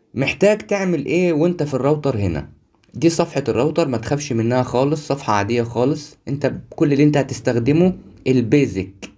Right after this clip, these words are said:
البيزك والمانتنانس. طيب، هنعمل ايه في البيزك؟ احنا عملنا الاعدادات اللي هي بعد ضبط المصنع، خلاص مش هنضطر ان احنا نعملها تاني.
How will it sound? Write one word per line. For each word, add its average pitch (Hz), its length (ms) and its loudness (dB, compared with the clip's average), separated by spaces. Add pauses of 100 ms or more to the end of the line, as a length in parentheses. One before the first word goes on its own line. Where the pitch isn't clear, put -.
(120)
البيزك 170 720 0
والمانتنانس. 123 920 -2 (440)
طيب، 113 280 2
هنعمل 180 420 0
ايه 175 140 0
في 175 120 -4
البيزك؟ 151 600 -2 (100)
احنا 131 200 -2
عملنا 156 320 4
الاعدادات 127 720 0
اللي 110 200 -4
هي 147 320 2
بعد 123 260 0
ضبط 127 260 -2
المصنع، 98 560 -2 (440)
خلاص 147 320 0
مش 127 200 -4
هنضطر 127 440 0
ان 139 100 0
احنا 147 200 -2
نعملها 117 380 0
تاني. 95 400 -4